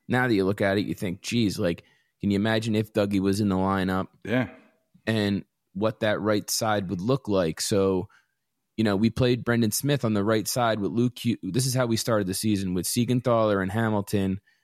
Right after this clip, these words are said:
Speaker 1: And then you had Ball, Marino, and then they played Luke Hughes with Brendan Smith to start the season. Can you imagine if you had Luke Hughes and Nemitz as your sixth defensive pairing,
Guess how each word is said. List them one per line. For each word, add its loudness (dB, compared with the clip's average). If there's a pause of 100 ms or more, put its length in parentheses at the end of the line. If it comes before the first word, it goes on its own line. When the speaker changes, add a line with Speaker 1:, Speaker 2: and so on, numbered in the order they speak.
Speaker 1:
And 0
then 2
you 0
had -2
Ball, 2
Marino, 0
and 0
then 0
they 0
played 0
Luke 0
Hughes 2
with -2
Brendan 0
Smith -2
to -8
start -2
the -8
season. -2 (300)
Can 2
you 4
imagine 0
if -2
you 0
had 0 (680)
Luke 2
Hughes 4
and 0
Nemitz 0
as 0
your 0
sixth -2
defensive -2
pairing, 0